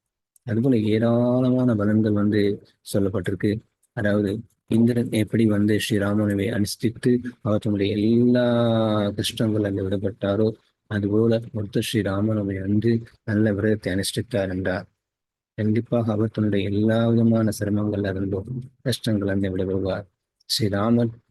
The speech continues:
எல்லா வெற்றிக்கும் தலைமையானவர்.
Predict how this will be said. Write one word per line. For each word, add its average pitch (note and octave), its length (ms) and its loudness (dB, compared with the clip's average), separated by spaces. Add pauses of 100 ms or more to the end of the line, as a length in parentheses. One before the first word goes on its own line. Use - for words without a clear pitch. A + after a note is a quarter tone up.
எல்லா C#3 920 4
வெற்றிக்கும் C#3+ 680 0 (1500)
தலைமையானவர். G2 640 -2